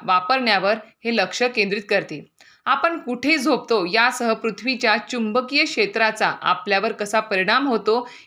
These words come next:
हे देखील ते पाहते. मुळात वास्तू सूचित करते की आपल्या आजूबाजूचा परिसर आपण किती चांगले झोपतो यावर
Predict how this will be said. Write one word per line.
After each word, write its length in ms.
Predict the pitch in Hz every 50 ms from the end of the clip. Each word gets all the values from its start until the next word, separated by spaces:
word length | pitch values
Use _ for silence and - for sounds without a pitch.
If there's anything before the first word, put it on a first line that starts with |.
| _ -
हे 120 | 226 240
देखील 460 | 202 208 208 202 - 247 262 262 -
ते 60 | 269
पाहते. 480 | 240 247 220 208 185 180 175 - 147 135 - _ _ _ _ _ _ _ _ -
मुळात 300 | 269 294 294 285 277 294 285 - - - _ -
वास्तू 440 | 208 220 214 220 220 - - 320
सूचित 320 | 320 320 - 247 - 311 339 339 -
करते 320 | 302 277 262 277 285 262
की 160 | 254 - 262
आपल्या 400 | 208 185 196 202 202 - 262 294
आजूबाजूचा 640 | 269 180 190 202 196 262 294 254 262 240 233 214 240
परिसर 460 | 233 - 240 240 254 233 - 233 220
आपण 260 | 190 196 196 226 226
किती 200 | 220 226 208 254
चांगले 380 | 226 - 240 208 196 202 220 233
झोपतो 580 | 202 175 214 220 196 196 - - 247 202 -
यावर 340 | - 170 196 190 190 214 226